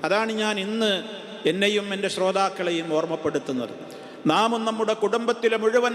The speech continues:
മെമ്പർമാരും മുതിർന്നവരും കുട്ടികളുമൊക്കെ അർത്ഥവും ആശയവും ഗ്രഹിച്ചുകൊണ്ട് ആത്മഹത്യയിലേക്ക് മനുഷ്യനെ തള്ളിവിടുന്ന വിധത്തിൽ മനോരോഗികളാക്കി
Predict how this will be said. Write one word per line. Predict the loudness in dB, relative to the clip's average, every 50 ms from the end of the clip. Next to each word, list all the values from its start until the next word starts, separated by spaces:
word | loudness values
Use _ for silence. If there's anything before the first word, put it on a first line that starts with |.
| 0 -4
മെമ്പർമാരും | -2 0 2 2 2 2 2 2 2 0 -2 -4 -6 -10 -12 -12 -12 -12 -14 -12 -8 -2 0
മുതിർന്നവരും | 2 4 4 4 4 2 2 2 2 2 0 0 0 0
കുട്ടികളുമൊക്കെ | 0 0 2 0 0 2 2 2 2 0 0 -2 0 0 0 0 0 -4 -8 -12 -12 -12 -14 -14 -14 -14 -10 -2 0 0
അർത്ഥവും | 0 0 -4 -2 0 2 2 2 0 0 0 2 2
ആശയവും | 2 2 2 2 2 4 4 6 6 6 4 4 2
ഗ്രഹിച്ചുകൊണ്ട് | 2 4 2 2 0 -2 2 4 4 2 4 2 2 2 2 -2 -8 -10 -10 -10 -10 -12 -12 -12 -12 -12 -12 -10 -2 0 2 2
ആത്മഹത്യയിലേക്ക് | 2 0 0 0 2 2 2 0 0 0 2 2 4 4 4 4 4 0 0 -2 0
മനുഷ്യനെ | 0 -2 -2 0 0 0 0 0 -2 -2 -2
തള്ളിവിടുന്ന | -2 0 0 0 0 2 4 4 4 4 2 0 0 2
വിധത്തിൽ | 0 0 0 0 -2 0 0 0 -2 -2 -6 -10 -10 -10 -12 -12 -12 -12 -12 -4 0 0 2
മനോരോഗികളാക്കി | 4 6 6 8 8 8 6 6 4 2 2 2 4 4 4 2 0 -2 -4